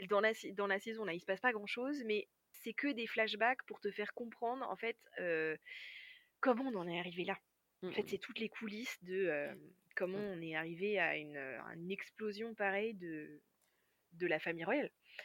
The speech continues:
Speaker 1: Donc c'est quand même pas si mal fait.
Speaker 2: Non, non, non, mais après, et puis, c'est une série, il y a de la thune, heu, c'est hyper bien reconstitué,
Speaker 1: Ouais.
Speaker 2: hem, mais bon, heu, on se fait un peu chier quand même.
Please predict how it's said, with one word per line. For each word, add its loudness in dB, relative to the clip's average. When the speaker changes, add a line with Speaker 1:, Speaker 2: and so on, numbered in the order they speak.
Speaker 1:
Donc -2
c'est 2
quand 8
même 6
pas 6
si -6
mal 2
fait. 4
Speaker 2:
Non, 10
non, 12
non, 12
mais 10
après, 8
et 2
puis, -2
c'est -4
une -4
série, -2
il 0
y 4
a 2
de -6
la -10
thune, 4
heu, 6
c'est -6
hyper -2
bien 0
reconstitué, 0
Speaker 1:
Ouais. 10
Speaker 2:
hem, -2
mais 2
bon, 8
heu, 0
on -12
se -12
fait -14
un -14
peu -14
chier -12
quand -20
même. -18